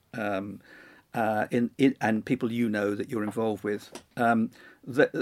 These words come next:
you know, that's where, that's, I find that really interesting. So the fact that social commerce is, is, is becoming big, you're seeing deals between Amazon and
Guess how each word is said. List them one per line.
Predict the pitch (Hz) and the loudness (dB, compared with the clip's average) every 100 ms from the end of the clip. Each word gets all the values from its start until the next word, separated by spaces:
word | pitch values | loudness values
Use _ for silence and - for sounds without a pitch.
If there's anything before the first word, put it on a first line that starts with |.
| - | 2
you | 135 | 6
know, | |
that's | 123 143 - - | 6 6 2 -2
where, | 131 127 | 2 2
that's, | 143 139 - - - | 4 0 -2 -12 2
I | 135 | 2
find | - 139 131 117 | 4 2 4 4
that | - | 2
really | 117 110 104 | -2 -2 -2
interesting. | 123 123 123 98 - | -4 -4 -8 -10 -10
So | - 120 | -2 0
the | 113 | 0
fact | - 131 - | 2 2 2
that | 123 - _ | -2 -4 _
social | - - 131 - 113 | -4 2 2 2 -6
commerce | - 110 107 - | -4 -4 -4 -8
is, | 101 - - | -10 -10 -10
is, | 98 - - | -12 -12 -8
is | 101 | -8
becoming | 98 101 123 107 101 | -8 -4 -2 -2 -4
big, | 110 107 104 - - - - - - | -4 -4 -8 -18 -20 -20 -20 -20 -8
you're | 110 | -6
seeing | - 127 117 | 0 2 2
deals | 120 131 123 120 | 4 6 6 2
between | 120 - 117 110 110 - | -4 -2 0 0 -4 -2
Amazon | 120 117 107 107 107 - | 0 0 0 -4 -4 -4
and | 117 104 101 | -4 -4 -6